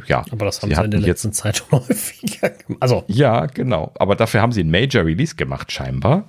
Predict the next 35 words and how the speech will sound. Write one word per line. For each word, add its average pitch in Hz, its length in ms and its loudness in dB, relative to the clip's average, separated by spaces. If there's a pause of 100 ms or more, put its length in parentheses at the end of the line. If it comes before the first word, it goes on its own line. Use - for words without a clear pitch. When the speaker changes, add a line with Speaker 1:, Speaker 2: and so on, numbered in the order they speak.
(160)
Speaker 1:
Also 73 180 -2
das - 200 -2
ist - 80 -6
auch - 180 0
ein 76 80 2
bisschen 67 240 -4
seltsam, 67 540 -4
ne? 175 260 2
Warum 73 300 -2
sie 73 80 0
das 71 180 -2
jetzt - 260 -6
dieses 78 260 -2
Mal 76 280 0 (480)
so 82 300 2
gemacht 82 480 -2
haben. 92 320 2 (440)
Ähm, 73 560 0
ja, 71 260 -2
aber 110 320 2 (580)
sie 98 100 2
haben 104 120 2
jetzt 101 120 2
letzten 95 280 0
Endes 80 260 0
irgendwie 64 220 -4
gesagt, - 360 -18
äh, 64 140 -6 (100)
sehr 85 360 2
breit - 640 -2
irgendwie 67 300 -4
hier 69 180 -2
Bugs 92 300 -4
gefixt. - 680 -4
Interessanterweise 73 1040 0